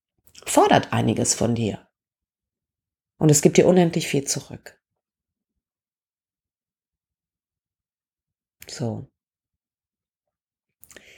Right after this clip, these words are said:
Ja, das war's in dieser Podcast-Folge Be a Badass Babe.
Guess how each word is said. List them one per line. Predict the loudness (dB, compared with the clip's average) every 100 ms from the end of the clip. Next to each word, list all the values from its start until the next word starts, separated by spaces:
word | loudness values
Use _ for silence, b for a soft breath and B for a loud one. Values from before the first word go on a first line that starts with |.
| b b b b b b b _
Ja, | 4 4 2 -6 _ _ _ -20 -20 -4
das | 2 2 2 0
war's | 2 2
in | 2
dieser | 2 2
Podcast-Folge | 2 -2 0 -2 -2 -2 2 4 4
Be | 4 4
a |
Badass | 6 4 4 0
Babe. | 2 4 6 2